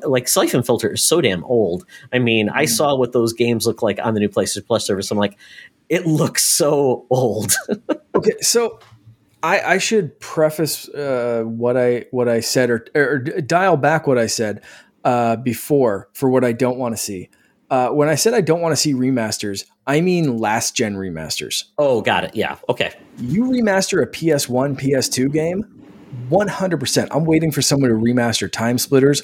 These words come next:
Speaker 2: Let's go. So you wanna go back and remaster any of those? Fair game. I just don't want, like, a game that came out five years ago to be <laughs> remastered.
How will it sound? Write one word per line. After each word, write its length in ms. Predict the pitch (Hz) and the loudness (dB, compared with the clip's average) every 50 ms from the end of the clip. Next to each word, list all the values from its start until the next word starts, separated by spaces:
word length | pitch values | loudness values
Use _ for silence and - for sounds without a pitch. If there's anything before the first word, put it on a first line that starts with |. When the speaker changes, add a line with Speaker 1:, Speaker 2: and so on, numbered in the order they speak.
| - _ - | -8 _ -6
Speaker 2:
Let's 480 | 113 113 113 117 127 131 131 131 - | -4 -2 0 2 4 2 2 2 -2
go. 680 | - 123 - - 107 107 110 110 117 113 90 - - - - - - - - | -6 -8 -10 -10 -6 -4 0 2 2 2 0 -2 -6 -14 -20 -20 -20 -16 -12
So 140 | - - 113 | -8 -2 0
you 120 | 113 143 | 2 4
wanna 200 | 190 202 196 190 | 4 4 4 2
go 160 | 151 156 156 147 | 2 2 2 2
back 280 | 143 135 131 147 147 | 2 0 0 0 0
and 100 | 135 120 117 | -2 -2 -2
remaster 460 | 120 127 127 123 123 117 - 123 - - | -2 -2 -2 -2 -2 -4 -4 -6 -6 -6
any 220 | 110 113 123 127 | -4 -2 0 0
of 100 | 131 123 | 0 0
those? 480 | 113 113 113 120 135 170 180 - - _ _ _ _ _ _ _ _ | 0 -2 -2 0 0 -2 -2 -4 -6 _ _ _ _ _ _ _ _
Fair 320 | - - - 135 120 120 113 | -16 -6 -2 0 0 0 0
game. 280 | 110 113 104 90 80 - - | -2 -4 -6 -6 -8 -6 -2
I 100 | 123 139 | -2 0
just 180 | 147 156 - - | 0 0 0 2
don't 200 | 165 151 147 131 | 2 0 2 0
want, 220 | 139 135 131 117 | 0 0 0 0
like, 380 | 117 120 117 113 110 107 - - _ _ _ _ _ _ _ _ _ _ _ - | 0 0 0 0 -2 -4 -8 -18 _ _ _ _ _ _ _ _ _ _ _ -4
a 60 | 127 | -2
game 260 | 113 117 127 123 123 127 | 0 2 2 4 4 2
that 140 | 123 113 | 0 0
came 220 | - - 127 120 117 | 0 0 0 2 2
out 240 | 113 110 98 - - | 2 0 0 -4 -6
five 380 | - - 135 117 117 117 113 110 | -4 0 2 2 4 2 2 0
years 220 | 110 107 110 113 | 0 -2 0 -2
ago 240 | 127 127 135 135 143 | 0 0 2 2 2
to 80 | 131 113 | 2 0
be 140 | 110 110 104 | -2 -2 -4
<laughs> 100 | 101 101 | -4 -6
remastered. 580 | 101 95 90 95 - - - - - - - | -4 -2 -2 0 0 0 -2 -2 -4 -8 -10